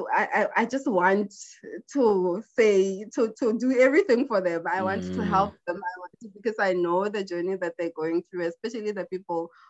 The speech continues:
Speaker 1: who fail, um, an
Speaker 2: Mm.
Speaker 1: exam or who, um, are struggling with something, with something that I've struggled with. I just want to make it mine. And that's a constant, um, challenge to myself, not to take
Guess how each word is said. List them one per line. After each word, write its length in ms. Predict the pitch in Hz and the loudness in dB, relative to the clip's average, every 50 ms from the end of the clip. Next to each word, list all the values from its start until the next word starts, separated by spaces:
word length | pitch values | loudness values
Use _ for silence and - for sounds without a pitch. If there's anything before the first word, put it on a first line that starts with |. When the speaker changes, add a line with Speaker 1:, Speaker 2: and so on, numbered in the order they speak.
| _ _ - | _ _ -10
Speaker 1:
who 100 | 208 208 | -8 -8
fail, 600 | 202 - 214 185 180 170 170 165 156 151 151 147 101 110 147 | -6 -2 -2 0 0 2 2 0 0 0 -2 -4 -6 -4 -2
um, 400 | 160 160 156 156 156 156 156 - 180 | 0 0 2 2 0 -2 -2 -4 -4
an 120 | 165 160 | -4 -4
Speaker 2:
Mm. 60 | 165 | -4
Speaker 1:
exam 580 | 160 160 - 170 175 175 165 165 165 165 165 - - | -4 -6 -4 -2 0 0 0 0 0 -2 -4 -4 -4
or 300 | 160 156 156 151 151 156 | -6 -6 -4 -4 -6 -6
who, 500 | 165 165 165 165 165 170 170 170 165 - 139 | -6 -6 -4 -2 -2 0 0 -2 -2 -4 -4
um, 280 | 160 170 165 156 156 139 - 143 | -4 -2 -2 -2 -4 -4 -6 -8
are 60 | 170 | -10
struggling 680 | - - - 202 190 185 185 190 180 165 160 165 156 160 _ _ _ _ _ _ - | -10 -8 -6 -4 -4 -4 -4 -6 -6 -4 -4 -6 -6 -8 _ _ _ _ _ _ -8
with 160 | 165 175 170 - | -8 -8 -6 -2
something, 600 | - 175 185 190 185 190 185 170 165 165 170 160 139 | 0 0 0 0 -2 -4 -2 -2 0 0 -2 -2 -4
with 220 | 143 170 175 170 | -4 -8 -8 -6
something 420 | - 180 175 175 180 - 180 175 170 | -4 -2 -2 -2 -2 -4 -4 -4 -4
that 140 | 160 160 165 | -4 -6 -6
I've 140 | 160 156 - | -8 -10 -10
struggled 400 | _ - 175 175 190 185 175 170 | _ -8 -6 -6 -6 -8 -10 -8
with. 220 | 143 135 143 143 - - | -8 -10 -10 -10 -10 -10
I 60 | 180 185 | -10 -8
just 220 | - 214 214 - | -8 -10 -8 -4
want 320 | 190 151 156 165 175 - - 233 - - | -2 -2 0 -2 -2 -4 -8 -14 -12 -8
to 380 | 226 175 165 160 151 147 180 _ - | -6 -4 -4 -4 -4 -8 -10 _ -4
make 240 | 160 170 175 180 214 | -2 0 0 0 -2
it 100 | 190 180 | -2 -2
mine. 520 | 175 147 147 156 156 156 151 147 147 139 - - | 0 0 0 0 0 0 -4 -4 -6 -6 -6 -6
And 260 | 143 156 160 160 156 160 | -4 -2 -2 -2 -2 -2
that's 320 | 170 - 165 175 175 - | -4 -4 -2 -2 -2 -2
a 80 | 190 180 | -6 -6
constant, 640 | - - 190 190 226 - - 180 170 160 156 156 - _ _ - - - - - - 175 | -2 -2 -2 -2 -2 -2 -2 0 0 0 -2 -6 -10 _ _ -20 -20 -20 -20 -10 -4 0
um, 340 | 170 165 160 151 160 160 160 | 2 2 2 2 0 0 -2
challenge 520 | 156 - 180 175 170 160 151 156 165 185 196 208 196 | -2 -2 0 2 2 0 0 -2 -4 -6 -10 -14 -10
to 80 | - 202 | -6 -4
myself, 400 | 170 147 143 143 - 151 156 160 | -2 -2 -2 -2 -4 -4 -4 -2
not 200 | 175 160 156 170 - - - | -4 -4 -4 -6 -8 -10 -10
to 140 | - 208 - | -10 -10 -8
take 360 | - - 180 170 - _ | -6 -4 -4 -4 -4 _